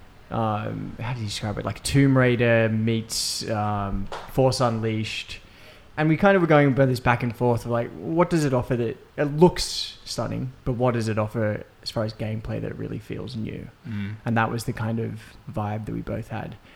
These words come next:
Speaker 1: But then we both agreed that it's Star Wars,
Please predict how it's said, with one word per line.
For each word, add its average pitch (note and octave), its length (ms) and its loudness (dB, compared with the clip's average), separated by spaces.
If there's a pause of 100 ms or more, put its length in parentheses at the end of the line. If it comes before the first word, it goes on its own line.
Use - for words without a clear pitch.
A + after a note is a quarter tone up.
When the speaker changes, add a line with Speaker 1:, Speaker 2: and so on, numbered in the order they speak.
(120)
Speaker 1:
But C3+ 80 2
then C3+ 120 4
we B2+ 80 2
both A#2+ 280 2
agreed A2+ 380 -2
that G#2+ 240 -4
it's - 160 -10
Star A2 320 -2
Wars, G#2 400 -6